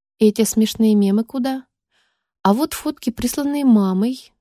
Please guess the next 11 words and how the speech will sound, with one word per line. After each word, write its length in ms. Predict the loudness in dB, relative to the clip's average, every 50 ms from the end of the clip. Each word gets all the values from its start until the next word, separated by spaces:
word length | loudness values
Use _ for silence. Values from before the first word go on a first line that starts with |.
| _ _ _
Так, 360 | -4 -2 -2 -2 -4 -4 -2
ну 140 | 0 0 2
их 200 | 2 0 -2 -4
в 60 | -4
папку 340 | -4 -4 -4 -4 -6 -10 -12
с 60 | -10
фотографиями. 920 | -10 -8 -8 -6 -4 -4 -2 -2 -4 -4 -6 -8 -8 -6 -6 -6 -8 -10 -14 _ _ _ _ _ _ _ _ _ _ _ _
А 160 | 0 2 2
это 240 | 2 0 -2 -4 -8
что 220 | -10 -8 -8 -8
такое 520 | -6 -6 -8 -8 -6 -6 -6 -4 -6 -6